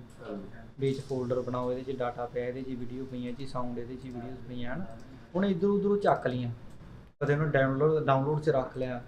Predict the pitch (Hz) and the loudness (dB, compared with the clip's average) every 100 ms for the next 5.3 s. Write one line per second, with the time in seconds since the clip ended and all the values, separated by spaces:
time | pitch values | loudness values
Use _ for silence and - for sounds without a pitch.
0 | - - 139 151 156 139 135 156 147 147 | -14 -6 0 4 4 4 4 2 2 2
1 | 135 139 143 135 123 127 123 131 123 127 | 2 2 2 2 2 0 -2 -4 -2 0
2 | 180 196 - - - - 147 175 170 156 | 0 -2 -8 -12 -12 -8 2 6 8 8
3 | 151 170 180 180 160 151 - - - - | 8 6 4 4 6 6 4 0 -10 -12
4 | - - - _ _ _ 101 202 - 165 | -16 -18 -20 _ _ _ -8 -8 -4 -2
5 | 156 160 | 0 0